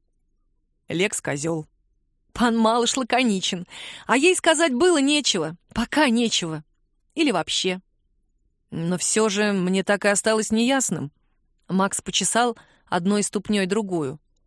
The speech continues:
Какое отношение все это имеет к Козикову? Ты не понял, что ли? Не-а. Он для убедительности помотал головой. Потянулся за бокалом, отпил согревшегося и противного пива. Не понял, объясни. Я...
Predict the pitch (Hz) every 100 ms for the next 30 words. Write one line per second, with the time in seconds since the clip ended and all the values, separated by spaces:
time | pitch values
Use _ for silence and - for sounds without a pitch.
0 | _ _ - 180 294 311 233 240 233 269
1 | 202 175 - 202 220 233 214 - - 262
2 | 175 - 127 - _ _ _ _ - 294
3 | 311 254 381 466 427 - 392 277 180 -
4 | _ _ _ _ _ - 180 208 254 185
5 | 151 _ _ _ _ _ _ - 214 214
6 | 208 202 202 226 320 269 254 - 185 185
7 | 185 196 196 202 226 196 147 - _ _
8 | _ _ - 196 220 226 233 196 185 190
9 | 196 254 269 185 180 - 226 240 220 190
10 | 214 - 196 185 - 185 190 - 208 196
11 | 208 202 190 156 143 _ _ _ _ 180
12 | 202 254 285 202 170 185 226 254 233 156
13 | _ _ _ - 208 285 269